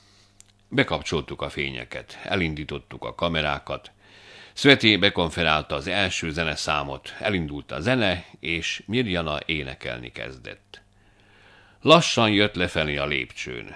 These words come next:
Fehér, nagyon elegáns, hosszú ruhát viselt. Ragyogóan nézett ki. Elsőre sikerült a felvétel.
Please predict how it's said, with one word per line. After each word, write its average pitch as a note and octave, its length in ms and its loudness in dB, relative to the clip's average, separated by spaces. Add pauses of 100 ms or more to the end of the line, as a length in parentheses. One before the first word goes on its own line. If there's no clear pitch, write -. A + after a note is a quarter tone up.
Fehér, G2+ 720 2
nagyon D#2+ 280 -4
elegáns, E2 580 -2
hosszú D#2+ 320 -6
ruhát C2+ 440 -10
viselt. A1+ 600 -10 (280)
Ragyogóan D2+ 640 0
nézett C#2 480 -8
ki. - 240 -10 (840)
Elsőre A2+ 540 4
sikerült D#2 520 -4
a C#2+ 100 -6
felvétel. A#1+ 840 -10